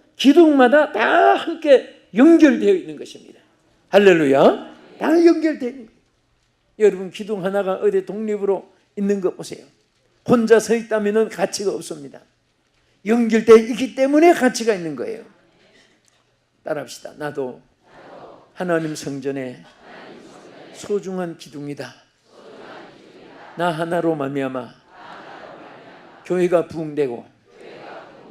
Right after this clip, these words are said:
가정이 행복하고 국가가 견고하게 세움을 받는다."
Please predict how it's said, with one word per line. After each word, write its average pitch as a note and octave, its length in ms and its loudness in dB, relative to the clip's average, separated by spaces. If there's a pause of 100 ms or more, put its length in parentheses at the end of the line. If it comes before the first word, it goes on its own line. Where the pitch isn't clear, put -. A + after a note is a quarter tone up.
(140)
가정이 F3 440 -4
행복하고 C#3 640 -8 (1160)
국가가 F#3 560 -4
견고하게 E3+ 560 0
세움을 D#3 460 -4
받는다." B2+ 580 -8